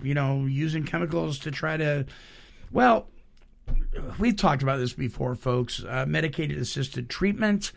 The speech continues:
Um, the jury's still out with me. I'm still, I'm still not sure how I feel about that. Not totally for it, not completely against it.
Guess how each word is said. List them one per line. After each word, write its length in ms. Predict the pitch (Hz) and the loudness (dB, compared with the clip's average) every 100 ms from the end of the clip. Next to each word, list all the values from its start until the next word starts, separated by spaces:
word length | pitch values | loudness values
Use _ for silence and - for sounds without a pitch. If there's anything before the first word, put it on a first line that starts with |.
| - - - - - - 123 | -16 -20 -20 -20 -20 -8 0
Um, 1120 | 147 151 147 147 147 147 147 147 143 147 143 | 4 4 4 4 4 4 2 2 2 0 0
the 100 | 139 | 0
jury's 380 | 135 151 160 - | 2 0 0 -4
still 260 | - 151 | -2 0
out 220 | 156 180 | 2 2
with 180 | 190 175 | 2 0
me. 260 | 175 196 196 | 2 4 4
I'm 160 | 147 | 2
still, 420 | 135 - 170 165 - | -2 -4 -2 -2 -2
I'm 160 | 135 123 | -4 -4
still 240 | - 151 | -4 -4
not 240 | 160 156 | -2 -4
sure 360 | - - 151 147 | -6 -6 -2 0
how 140 | 139 | 2
I 100 | 151 | 2
feel 260 | 143 165 160 | -2 -4 -4
about 280 | 165 160 147 | -2 -2 -2
that. 320 | 165 170 - - - - - | -2 -2 -2 -12 -20 -20 -12
Not 220 | - 135 143 | 0 0 0
totally 300 | 151 156 160 | -2 0 -2
for 300 | 156 165 196 | 2 6 6
it, 180 | 190 - - | 4 -8 -4
not 280 | 135 151 | -4 -2
completely 420 | 135 143 156 - 160 | -4 -2 -4 -2 -4
against 360 | 151 170 - | 0 0 0
it. 200 | 104 196 | -2 -4